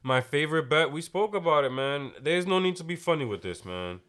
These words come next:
Burrow over passing yards. D had this last week. I don't mean to, to take it from you this week, D. And it's fine, of course, if you have that as one of your wagers because,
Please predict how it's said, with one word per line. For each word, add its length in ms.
Burrow 520
over 500
passing 420
yards. 580
D 200
had 280
this 180
last 360
week. 240
I 100
don't 140
mean 120
to, 140
to 320
take 260
it 60
from 200
you 120
this 240
week, 240
D. 260
And 360
it's 220
fine, 340
of 140
course, 280
if 140
you 100
have 220
that 140
as 100
one 160
of 80
your 80
wagers 420
because, 460